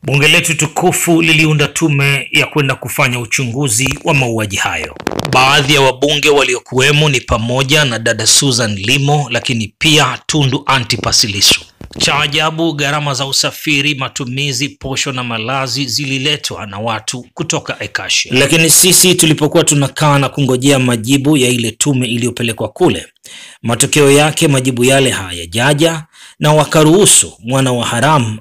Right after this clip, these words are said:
apite zake na kumwacha mwana wa halali apotelee mbali, jambo ambalo lilituumiza sana sisi wa Tanzania. Ukiachilia mbali udhalimu huu wa kupoteza mili ya watu hamsini, bado wakaenda mbali zaidi na kutuibia fedha zetu ili tusiwasomeshe watoto wetu.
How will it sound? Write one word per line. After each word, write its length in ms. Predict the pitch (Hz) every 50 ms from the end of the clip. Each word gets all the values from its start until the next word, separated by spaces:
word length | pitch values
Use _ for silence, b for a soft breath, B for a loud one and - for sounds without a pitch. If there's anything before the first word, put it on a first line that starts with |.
| -
apite 380 | - 113 - - 113 - 120 104
zake 560 | - - 135 147 156 147 - - 156 143 143 -
na 120 | 139 139
kumwacha 500 | 139 - 147 139 143 143 143 135 - 143
mwana 240 | 123 131 131 131 127
wa 120 | 123 120 110
halali 540 | 117 120 147 160 143 117 101 98 85 - _ _ -
apotelee 600 | - 139 - - 117 - - 123 107 107 101 98
mbali, 500 | 95 95 98 90 85 87 85 85 85 - _ _ _ -
jambo 320 | 127 131 131 127 120 113 110
ambalo 540 | 104 104 139 180 180 117 95 87 80 - b b b b b
lilituumiza 680 | 170 156 139 123 127 - 123 107 98 104 101 92 - 90
sana 420 | - - - 175 196 196 156 123
sisi 260 | - - 110 - -
wa 60 | - 90
Tanzania. 640 | - - 92 87 85 85 82 82 82 80 80 - - _ _ -
Ukiachilia 720 | - - - 160 165 156 160 - 180 170 170 170 160 156
mbali 500 | 165 156 165 165 165 170 165 170 165 -
udhalimu 560 | 151 143 131 147 147 151 156 147 147 143 135 -
huu 280 | - 151 156 156 156 156
wa 80 | 147 131
kupoteza 580 | - - 123 - 139 - - 151 147 127 135 135
mili 280 | 139 143 139 131 139
ya 60 | 131
watu 300 | 123 131 131 123 - 139 131
hamsini, 640 | 123 120 117 - - 143 139 135 139 127 123 123 123
bado 520 | 131 139 139 131 127 104 95 90 87 - - - -
wakaenda 440 | 131 127 - 147 135 135 127 131 123
mbali 260 | 123 127 127 123 123
zaidi 440 | 117 131 135 147 143 139 143 147 139
na 100 | 147 -
kutuibia 560 | - 160 156 - - 143 135 147 156 143 139
fedha 300 | - - 131 113 117 110
zetu 420 | 101 107 143 135 - - - 143 139
ili 220 | 160 165 151 147
tusiwasomeshe 840 | - - 151 - - 160 151 - - - 143 143 180 165 - - 123
watoto 320 | 95 - - 107 - 101
wetu. 360 | 92 87 - - - - -